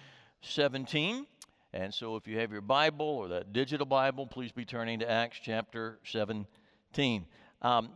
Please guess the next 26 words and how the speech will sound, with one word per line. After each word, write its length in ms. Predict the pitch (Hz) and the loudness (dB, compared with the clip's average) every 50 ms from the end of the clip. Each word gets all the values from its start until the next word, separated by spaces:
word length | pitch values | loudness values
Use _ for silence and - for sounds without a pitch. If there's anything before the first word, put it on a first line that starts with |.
| - - | -4 2
come 180 | - 294 311 | 2 2 4
with 140 | 277 247 - | 2 -2 -2
me, 240 | 220 208 196 196 190 | 0 2 2 2 2
please, 640 | 160 - 185 175 180 185 185 185 180 - - - - - | 0 0 0 0 2 2 2 0 0 -4 -8 -10 -12 -8
to 80 | - 156 | -8 -6
the 100 | 131 131 | -6 -6
city 400 | - - - 185 180 180 185 175 | -6 -4 -2 -2 -2 -2 -2 -2
of 140 | 139 101 123 | -2 0 2
Athens, 560 | 160 147 156 165 160 - 165 151 147 123 113 | 4 4 4 4 2 0 -2 -4 -4 -4 -4
Greece. 580 | 123 127 135 123 101 82 78 - - - - - 90 | -2 -2 0 0 0 -2 -6 -10 -10 -10 -12 -6 -4
The, 260 | 110 110 110 107 104 | -2 0 2 4 6
uh, 140 | 101 101 90 - - - - - - - - - _ _ | 4 4 4 2 -8 -20 -20 -20 -20 -20 -20 -20 _ _
uh, 480 | - 107 104 98 92 92 - - - - 104 | 2 4 4 4 4 2 -2 -4 -10 -6 -6
the 100 | 104 107 | -4 2
gospel, 680 | 110 127 139 156 165 - - 180 180 180 180 185 190 - _ - - - - - | 4 4 4 4 2 0 -4 -2 -2 -2 -2 -2 -6 -12 _ -20 -20 -20 -10 -2
uh, 240 | 104 107 107 104 107 | 2 2 4 4 2
the 200 | 117 - 113 113 | 0 -6 -10 -10
church, 480 | 104 - - 151 156 160 156 - - 123 | -8 -4 0 2 2 2 0 -2 -6 -6
uh, 380 | 104 98 104 104 98 95 101 | -6 -6 -4 -4 -4 -6 -6
started 840 | - - - - - - 170 165 170 175 180 185 202 208 185 185 - - - - - | -8 -8 -10 -10 0 4 4 6 6 6 6 4 2 0 -2 -8 -12 -14 -16 -10 -6
in 280 | 143 135 131 127 120 | -4 -4 -4 -4 -8
Jerusalem, 880 | 107 107 117 120 147 190 214 - - 226 233 247 254 254 262 254 247 - - 90 92 101 | -10 -8 -2 0 0 2 2 0 -2 2 2 2 2 2 -2 -8 -12 -12 -14 -12 -2 4
but 480 | 127 131 123 113 117 - - - _ - - - - - _ _ _ | 6 6 6 6 4 0 -8 -20 _ -20 -20 -20 -20 -20 _ _ _
it's, 340 | - 135 131 127 107 - - - | -2 0 0 0 -2 -6 -10 -8
it's 200 | 151 139 - - | -8 -8 -8 -8
grown, 680 | 110 104 117 135 147 156 175 196 214 226 240 247 220 | -12 -6 -2 2 4 4 4 4 4 0 -2 -2 -6